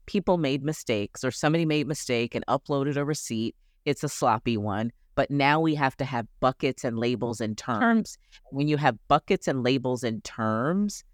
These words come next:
Speaker 1: in some spaces, it could be harmful to an already complicated environment when it comes to, when it comes to us. 'Cause guess what? Brown Table Talk is about bla-, l-, l-, let me just talk from my Black self,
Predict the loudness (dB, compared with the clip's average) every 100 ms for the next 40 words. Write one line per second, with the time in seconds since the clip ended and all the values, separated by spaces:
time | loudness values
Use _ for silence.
0 | -20 _ -20 -20 _ _ 0 2 0 2
1 | 4 4 4 0 -2 0 -2 -2 0 -2
2 | -2 -2 0 0 0 -2 -8 _ 2 4
3 | 2 2 0 0 -4 -2 0 2 0 -2
4 | -2 -2 2 2 2 2 0 0 -4 -8
5 | 0 2 2 -2 -4 -2 -2 0 0 0
6 | -2 -8 -20 -20 -20 -20 -20 _ -2 0
7 | 2 2 2 0 -2 -4 -2 -4 -4 -4
8 | -4 -6 -4 -4 2 2 4 4 4 2
9 | 2 2 0 2 2 2 2 0 _ -6
10 | 4 6 6 6 4 4 2 2 0 0
11 | 0 0 0 2 2 0 2 2 2 0
12 | 2 0 0 -2 -2 -2 -2 -4 -10 -10
13 | -10